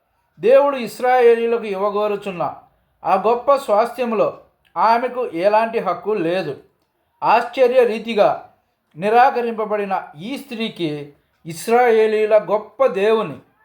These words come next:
యందు సజీవ విశ్వాసం ఉన్నట్లు కనుగొందుము. రాహాబు వేగుల వారికి ఇట్లు చెప్పగలిగాను,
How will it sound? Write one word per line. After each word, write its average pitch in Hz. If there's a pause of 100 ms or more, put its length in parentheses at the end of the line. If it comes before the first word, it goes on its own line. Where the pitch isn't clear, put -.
(580)
యందు 202 (440)
సజీవ 254
విశ్వాసం 226
ఉన్నట్లు 196
కనుగొందుము. 160 (1700)
రాహాబు 226
వేగుల 220
వారికి 226
ఇట్లు 220
చెప్పగలిగాను, 202